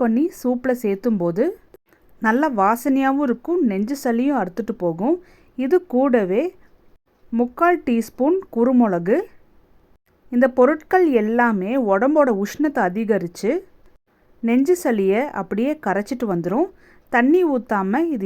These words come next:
எல்லாத்தையுமே நல்லா கொர கொரன்னு அரைச்சிட்டு எடுத்துட்டு வந்திருக்கேன். இப்ப பாருங்க நான் எந்த கன்சிஸ்டன்சில அரைச்சு எடுத்துட்டு வந்திருக்கேன்ட்டு. நல்லா இது போல கொர கொரன்னு அரைச்சு எடுத்துட்டு வந்துடலாம். இதுதான் ரொம்ப எஃபெக்டிவான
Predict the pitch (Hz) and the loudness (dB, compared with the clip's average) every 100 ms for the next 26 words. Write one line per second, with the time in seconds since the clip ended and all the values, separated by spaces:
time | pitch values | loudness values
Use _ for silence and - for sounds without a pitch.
0 | 196 214 277 269 254 196 185 247 269 190 | -2 0 0 -2 -2 -4 -2 -2 -4 -2
1 | 254 208 180 220 247 202 170 202 359 - | -4 -2 -2 -2 -2 -2 -2 -2 -4 -6
2 | - 185 208 - 247 330 190 175 190 185 | -12 -8 -8 -8 -8 -4 -4 -6 -6 -6
3 | 170 170 - 202 339 - _ _ _ _ | -6 -8 -6 -4 -4 -8 _ _ _ _
4 | _ _ _ _ - - 220 226 214 220 | _ _ _ _ -20 -10 -6 -4 0 0
5 | 247 208 254 320 208 202 254 240 202 196 | 2 0 0 0 0 0 -2 -2 -4 -4
6 | 247 247 214 226 202 226 269 185 202 233 | -4 -2 -2 -2 -2 -2 -2 -4 -2 -4
7 | 185 214 208 180 175 196 185 175 247 381 | -4 -6 -4 -4 -6 -4 -6 -4 -4 -6
8 | - - - 208 214 285 330 240 240 247 | -8 -20 -10 -2 0 2 2 2 0 0
9 | 220 233 349 - 196 226 220 196 196 359 | 0 0 -2 0 0 0 0 0 0 -2
10 | - 196 196 202 339 226 175 220 202 180 | -2 -2 -2 -2 -2 -2 -4 -6 -4 -2
11 | 170 165 190 339 - - - _ - 233 | -2 -2 0 -2 -4 -20 -20 _ -8 -4
12 | 254 277 381 233 202 247 269 196 302 311 | 0 2 0 -2 -2 0 0 0 -4 -6
13 | - 285 214 196 320 | -4 -2 0 0 -2